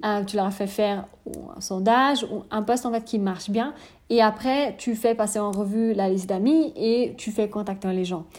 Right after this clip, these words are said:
Le deuxième jour, vous faites des contacts spontanés en masse. Euh, le troisième jour, euh, vous faites peut-être un mini boost, voir comment ça va. Parce que des fois, il y a souvent des, quand on fait jamais des boosts, par exemple, le partenaire,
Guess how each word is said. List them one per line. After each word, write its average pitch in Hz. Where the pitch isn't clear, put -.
Le 233
deuxième 233
jour, 311
vous 262
faites 233
des 214
contacts 220
spontanés 196
en 180
masse. 302
Euh, 214
le 240
troisième 220
jour, 277
euh, 208
vous 226
faites 226
peut-être 214
un 208
mini 208
boost, 240
voir 196
comment 190
ça 190
va. 240
Parce 320
que -
des 226
fois, 254
il 269
y -
a -
souvent 240
des, 226
quand 254
on -
fait 302
jamais 285
des 240
boosts, 254
par 220
exemple, 208
le 208
partenaire, 214